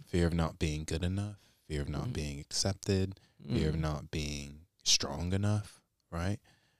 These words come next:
Speaker 1: And so I don't have the answers. I'm struggling, right? I was on my, um, I had a call with my therapist this morning
Speaker 2: Mm-hmm.
Speaker 1: talking about authenticity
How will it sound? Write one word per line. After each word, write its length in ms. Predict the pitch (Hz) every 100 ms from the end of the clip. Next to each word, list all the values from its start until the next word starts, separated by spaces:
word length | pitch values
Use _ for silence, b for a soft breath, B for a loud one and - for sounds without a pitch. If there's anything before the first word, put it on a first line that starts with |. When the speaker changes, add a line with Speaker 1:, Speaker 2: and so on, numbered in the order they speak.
| _
Speaker 1:
And 160 | 92 90
so 480 | - 95 90 90 92 _ _
I 120 | 101 110
don't 180 | 120
have 220 | 117 113 98
the 60 |
answers. 360 | 87 85 - -
I'm 120 | 107
struggling, 520 | - 117 117 107 92
right? 240 | 85 95 104
I 40 |
was 120 | 110
on 100 | 110
my, 180 | 95 85 -
um, 160 | 92 - _ _ -
I 60 | -
had 100 | 95
a 40 |
call 180 | - 98
with 60 | 82
my 80 | 85 -
therapist 560 | 90 80 - - - - _
this 280 | 120 110 -
morning 460 | 113 120 101 - 110 _ _ 131
Speaker 2:
Mm-hmm. 220 | 117 - -
Speaker 1:
talking 360 | - 95 92 87
about 340 | 80 78 76 - - 87 - 82
authenticity 800 | 78 87 - 80 - - 101